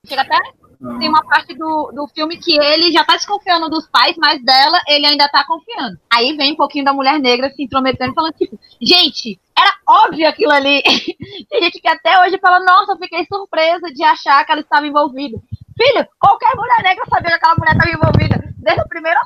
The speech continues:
Speaker 1: cena do filme. Aquilo ali é pura armação, gente. E eu, eu acho interessante uma cena também,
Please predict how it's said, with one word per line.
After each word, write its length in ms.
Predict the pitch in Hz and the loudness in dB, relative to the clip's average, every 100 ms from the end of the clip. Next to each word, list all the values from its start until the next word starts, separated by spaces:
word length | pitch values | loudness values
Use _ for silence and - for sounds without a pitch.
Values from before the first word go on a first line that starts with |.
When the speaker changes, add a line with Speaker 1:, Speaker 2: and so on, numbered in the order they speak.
| - | -2
Speaker 1:
cena 220 | 349 349 359 | 0 0 0
do 180 | - - | -6 -10
filme. 380 | 294 359 311 220 _ _ | -4 -4 -4 -10 _ _
Aquilo 280 | - - 311 | -6 -4 -2
ali 120 | 294 294 - - | -2 -2 -2 -2
é 100 | - - | -2 -2
pura 200 | 349 523 | 0 2
armação, 480 | 494 381 339 - - - | 2 0 2 2 2 2
gente. 300 | - - - - - - - 240 | -2 -6 -10 -18 -18 -16 -14 -2
E 60 | 285 | 0
eu, 40 | 302 277 - | 2 2 0
eu 100 | 269 | 0
acho 180 | 320 403 | 0 0
interessante 460 | 349 330 311 294 | 0 0 0 -4
uma 140 | 302 294 | 0 -2
cena 240 | 285 269 285 | -2 -4 -4
também, 380 | 277 262 254 | -2 0 0